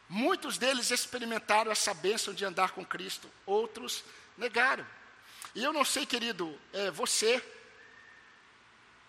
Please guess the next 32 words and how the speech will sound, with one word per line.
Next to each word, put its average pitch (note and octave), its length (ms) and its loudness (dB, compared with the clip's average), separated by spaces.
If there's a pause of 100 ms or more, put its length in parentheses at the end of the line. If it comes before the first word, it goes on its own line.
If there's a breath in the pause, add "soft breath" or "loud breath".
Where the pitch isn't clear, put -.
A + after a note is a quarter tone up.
(300)
eu A3 100 -6
não B3 120 -4
sei A#3+ 200 -2
você, G#3+ 480 -2 (1500 loud breath)
mas A3+ 200 4
é - 20 6
uma C#4 60 4
pergunta C4 380 0
que - 80 -6
eu C#4+ 60 -4
preciso C#4 340 -6
fazer A#3+ 480 0
nesta A3+ 280 -2
noite. G3+ 480 -4 (300 loud breath)
Você C#4 380 0
será C#4 340 6
que C4+ 100 -6
está C4+ 220 2
disposto? - 880 -4 (920 loud breath)
Será E4 240 6
que E4+ 140 -2
você C#4 420 0
está - 380 2 (180 loud breath)
disposta A3 1000 0 (200 loud breath)
a B3 80 8
deixar C4 440 6
o C4 60 2
que C#4 140 -4
te - 120 -2
prende A#3 440 0
para A#3 200 2
trás A#3 460 6